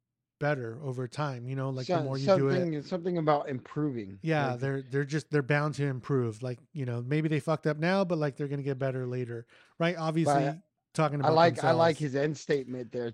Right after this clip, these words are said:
Speaker 1: But
Speaker 2: too,
Speaker 1: then she was leaving
Speaker 2: especially
Speaker 1: the room like, "Oh my God, these people." And she, and then he was like,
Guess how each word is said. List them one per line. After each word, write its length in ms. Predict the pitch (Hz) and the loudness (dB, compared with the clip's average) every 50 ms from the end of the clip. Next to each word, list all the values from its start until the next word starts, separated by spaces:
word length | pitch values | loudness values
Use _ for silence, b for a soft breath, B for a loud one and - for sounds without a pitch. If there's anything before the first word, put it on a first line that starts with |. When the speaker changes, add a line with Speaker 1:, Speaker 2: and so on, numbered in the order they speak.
| - - | 0 2
Speaker 1:
But 180 | 175 160 123 | 2 4 4
Speaker 2:
too, 0 | |
Speaker 1:
then 180 | 120 185 190 180 | 2 2 0 0
she 160 | - - 190 | 0 0 2
was 180 | 165 165 147 143 | 2 2 2 2
leaving 260 | 160 175 170 160 156 | 2 2 2 2 0
Speaker 2:
especially 20 | |
Speaker 1:
the 80 | 143 131 | -2 0
room 260 | 135 156 170 170 160 | 0 0 0 0 -2
like, 200 | 139 123 - - | -4 -6 -10 -12
"Oh 60 | 123 143 | -12 -10
my 160 | 147 143 131 | -8 -8 -10
God, 360 | - - 123 110 123 123 117 | -10 -10 -10 -10 -10 -10 -12
these 160 | - 127 123 - | -14 -16 -18 -18
people." 420 | _ - 135 - - 127 120 123 | _ -20 -20 -16 -12 -12 -10 -10
And 160 | 120 120 113 | -10 -10 -12
she, 260 | - 135 131 147 175 | -12 -12 -12 -12 -10
and 140 | 180 160 143 | -8 -4 -2
then 100 | 147 156 | 0 0
he 80 | 160 147 | 0 0
was 160 | 135 135 123 | 0 -2 -2
like, 180 | 131 127 120 | -4 -6 -8